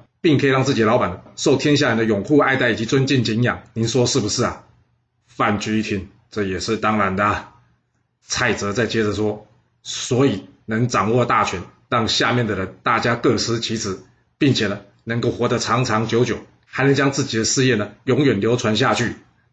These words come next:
这应该是当官的人心中的最高理想吧。”范雎再次回答他说：“是的。”嗯，怎么觉得这蔡泽一直在说废话啊？你千万别误会啊，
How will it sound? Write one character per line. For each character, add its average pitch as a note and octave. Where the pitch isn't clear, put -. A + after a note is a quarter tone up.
这 -
应 B2
该 A2+
是 A2+
当 A#2
官 A#2+
的 A2+
人 F2+
心 B2+
中 B2
的 A2+
最 A2+
高 A2+
理 G#2+
想 D#2+
吧。” -
范 A2
雎 A#2
再 A#2
次 A#2
回 G#2
答 F#2+
他 G2
说 F2+
：“是 A#2
的。” G2+
嗯， A2+
怎 G2+
么 G2+
觉 G#2+
得 G2
这 A#2
蔡 B2
泽 F#2+
一 B2
直 G2+
在 A#2
说 A2
废 G#2
话 A2
啊？ -
你 G2+
千 C3+
万 G#2
别 G#2+
误 A2+
会 G#2
啊， E2